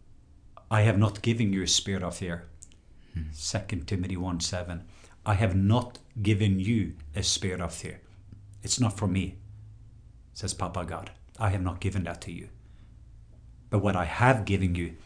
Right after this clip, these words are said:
Speaker 1: is a spirit of power, a spirit of power, because you are powerful. I have given you a spirit, and it's a spirit of power. It is a spirit of love, spirit of love,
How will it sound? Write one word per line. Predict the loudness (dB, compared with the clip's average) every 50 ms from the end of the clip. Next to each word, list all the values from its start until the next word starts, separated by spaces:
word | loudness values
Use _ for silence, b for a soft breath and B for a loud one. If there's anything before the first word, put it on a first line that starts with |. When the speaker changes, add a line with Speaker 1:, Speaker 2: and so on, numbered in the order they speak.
| -20 -12 -6
Speaker 1:
is | -4 -2 -2
a | 0
spirit | 0 0 0 0 -2 -2
of | -2 -6 -8
power, | -6 -4 -2 -2 0 -2 -4 -6 -10 -14 b b b b b -4
a | -4
spirit | -2 -2 -2 -4 -4
of | -4 -6 -8 -6
power, | -4 -2 -2 -2 -2 -6 B B B -12
because | -8 -6 -6 -6 -6 -6 -4 0 2
you | 4 6 6 4 4 0 -2 -8 -14 -8 -4
are | 0 2 2 2 0 -2 -6 -12 -18 -14 -8
powerful. | -4 -2 0 0 0 -2 -6 -8 -12 -14 -14 -16 -20 -20 -20 -8 -2
I | 2 4 4 4 4
have | 2 0 -4 -6 -2
given | -2 0 0 0 -2 -2
you | 0 0 0 0 0 B B B -6
a | 0
spirit, | 4 6 8 8 6 6 4 0 0 0 -2 -4
and | -4 -4 -4
it's | -4 -4 -6 -4
a | -2
spirit | 2 2 2 2 0 0 -2 -2 -2
of | -4 -4 -6
power. | -6 -6 -6 -8 -12 B B B B B B B B B -20 -20 -10 -6
It | -4 -4 -2
is | -2 -2 0
a |
spirit | 0 0 0 0 0 -2 -2 -2
of | -4 -4 -4
love, | -4 -4 -2 -2 0 0 -2 -4 -6 -10 -14 -18 -16 -12 -6 -2
spirit | -2 -2 0 0 0 0 0 0
of | -2 -4 -6
love, | -6 -8 -8 -10 -12